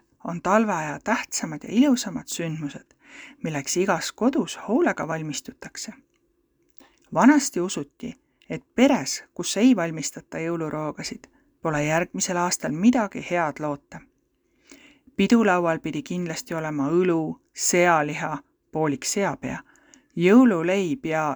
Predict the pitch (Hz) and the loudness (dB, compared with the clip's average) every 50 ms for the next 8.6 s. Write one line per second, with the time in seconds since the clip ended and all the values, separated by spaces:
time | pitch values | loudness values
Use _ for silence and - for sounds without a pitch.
0 | - - 190 214 214 175 147 143 160 180 180 - - - 220 - - - _ _ | -4 -4 -2 0 0 0 -2 -2 -4 -6 -6 -8 -12 -14 -16 -20 -20 -20 _ _
1 | _ _ _ _ _ _ _ _ _ _ _ _ _ _ _ _ - 170 208 254 | _ _ _ _ _ _ _ _ _ _ _ _ _ _ _ _ 4 6 6 8
2 | 294 277 240 226 - 196 - 208 214 226 226 208 185 - 180 175 175 175 170 170 | 8 6 4 4 2 -2 -4 -2 0 2 2 0 0 0 -2 -2 -2 -4 -4 -4
3 | 170 170 170 160 - 170 165 160 151 156 160 - _ - 160 165 180 - - - | -4 -4 -4 -6 -6 -8 -8 -8 -8 -10 -12 -10 _ 0 2 2 2 0 -6 -8
4 | - - 180 170 - - - _ _ _ _ - 170 175 - _ _ - - - | -8 -6 -6 -6 -8 -10 -18 _ _ _ _ 2 2 2 2 _ _ -8 -6 -6
5 | - 175 - _ _ _ _ _ _ - _ _ _ - - 175 180 175 - 151 | -6 -8 -12 _ _ _ _ _ _ -20 _ _ _ 0 2 4 4 4 2 -4
6 | - - - 143 - 185 220 247 247 247 247 247 - - _ _ _ _ _ - | -8 -8 -8 -6 0 2 4 6 6 4 2 0 -4 -12 _ _ _ _ _ -16
7 | - - 175 170 175 175 175 175 170 170 165 160 - - - - _ - 170 170 | -8 -4 -2 0 0 0 0 -2 -4 -6 -8 -8 -10 -14 -20 -20 _ -6 0 2
8 | 170 175 196 208 208 208 208 202 202 - - | 4 4 4 4 2 0 0 -2 -6 -8 -10